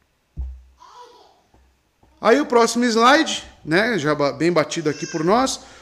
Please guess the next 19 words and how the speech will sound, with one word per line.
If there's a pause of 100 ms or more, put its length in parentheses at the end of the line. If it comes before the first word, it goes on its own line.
(120)
o
culto
deve
ser,
então,
em
verdade. (1400)
Cristo
Jesus
nunca
nos
será
conhecido (500)
a
não
ser
através
da
verdade,